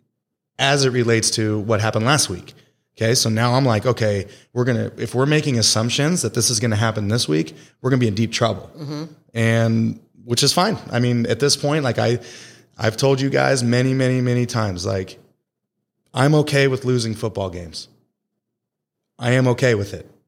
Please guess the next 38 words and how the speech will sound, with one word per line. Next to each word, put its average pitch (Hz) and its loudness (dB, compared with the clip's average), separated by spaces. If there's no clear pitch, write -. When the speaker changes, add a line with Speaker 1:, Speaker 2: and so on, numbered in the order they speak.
Speaker 1:
We 117 0
haven't 120 2
done 143 4
it 151 -2
this 123 -2
year, 113 0
<laughs> - -20
which 123 -2
Speaker 2:
You're 160 2
Speaker 1:
is 156 2
Speaker 2:
not - -2
Speaker 1:
good. 180 4
Speaker 2:
used - 0
Speaker 1:
I 139 2
Speaker 2:
to 131 0
it. 123 0
Speaker 1:
prefer 175 4
this. 123 2
Speaker 2:
<laughs> - -4
Yes, - -10
Speaker 1:
I 120 -2
Speaker 2:
of - -6
Speaker 1:
prefer 151 0
Speaker 2:
course. - -8
Speaker 1:
it. - -20
But 139 2
if 117 -2
life 151 2
needs 160 0
to 139 -4
teach 135 -4
us 120 -2
lessons, 131 -2
then 110 -4
we're 110 -2
gonna 98 -6
learn 95 -8
them. 76 -14